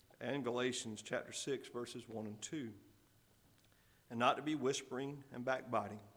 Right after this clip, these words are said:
We also agree with God's grace to pray in our families,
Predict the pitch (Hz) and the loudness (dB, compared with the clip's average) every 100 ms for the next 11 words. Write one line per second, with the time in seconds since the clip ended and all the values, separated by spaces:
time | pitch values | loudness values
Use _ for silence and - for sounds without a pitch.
0 | - - - - - - _ - - - | -20 -20 -20 -20 -20 -20 _ -20 -20 -20
1 | _ - 120 123 180 - 139 113 113 117 | _ -12 0 6 6 6 2 2 4 4
2 | 160 135 - 127 147 123 117 117 143 - | 6 2 2 4 4 2 2 2 2 -2
3 | - 127 123 135 139 - 110 110 131 160 | -4 0 2 2 2 2 2 2 -4 -10
4 | - | -14